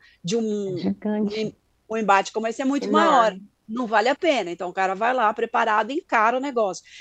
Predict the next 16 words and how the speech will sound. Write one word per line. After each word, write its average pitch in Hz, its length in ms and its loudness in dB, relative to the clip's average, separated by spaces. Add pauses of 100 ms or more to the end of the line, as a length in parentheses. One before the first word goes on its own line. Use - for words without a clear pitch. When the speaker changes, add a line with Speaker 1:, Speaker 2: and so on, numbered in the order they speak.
(160)
Speaker 1:
E 254 80 4
a 311 100 6
Globo, 254 380 6
desde 254 340 6
oitenta 240 320 -6
e 311 60 -2
nove, 233 300 2
não 233 100 -6
custa 202 260 -6
lembrar, 220 500 0
não 247 340 -2
faz 254 220 -2
mais 220 220 -2
edição 233 400 -4
de 233 80 -10
debate. 226 540 0